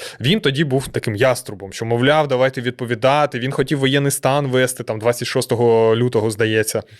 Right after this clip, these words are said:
було засідання Р Н Б О, і усі проголосували проти, окрім нього. Він тоді був В О президента.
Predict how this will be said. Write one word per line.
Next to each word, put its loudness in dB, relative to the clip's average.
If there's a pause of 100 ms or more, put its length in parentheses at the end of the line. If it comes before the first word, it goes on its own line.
(160)
було 4
засідання 0
Р 2
Н 0
Б -2
О, 4
і 0
усі 2
проголосували 2
проти, 0
окрім -2
нього. -2 (200)
Він 0
тоді 0
був -4
В -4
О 4
президента. -2